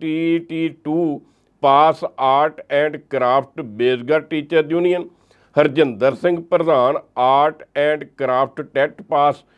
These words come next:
ਬੇਰੁਜ਼ਗਾਰ ਅਧਿਆਪਕ ਯੂਨੀਅਨ ਤੇ ਰਾਕੇਸ਼ ਕੁਮਾਰ ਪ੍ਰਧਾਨ ਬੇਰੁਜ਼ਗਾਰ, ਅ, ਪੀ ਐਸ ਟੀ ਈ ਟੀ ਪਾਸ art and craft ਸੰਘਰਸ਼ ਯੂਨੀਅਨ,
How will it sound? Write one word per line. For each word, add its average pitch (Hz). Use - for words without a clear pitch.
ਬੇਰੁਜ਼ਗਾਰ 131
ਅਧਿਆਪਕ 151
ਯੂਨੀਅਨ 160
ਤੇ 170
ਰਾਕੇਸ਼ 165
ਕੁਮਾਰ 160
ਪ੍ਰਧਾਨ 139
ਬੇਰੁਜ਼ਗਾਰ, 147
ਅ, 131
ਪੀ 165
ਐਸ 175
ਟੀ 156
ਈ 165
ਟੀ 160
ਪਾਸ 143
art 139
and 160
craft 131
ਸੰਘਰਸ਼ 139
ਯੂਨੀਅਨ, 151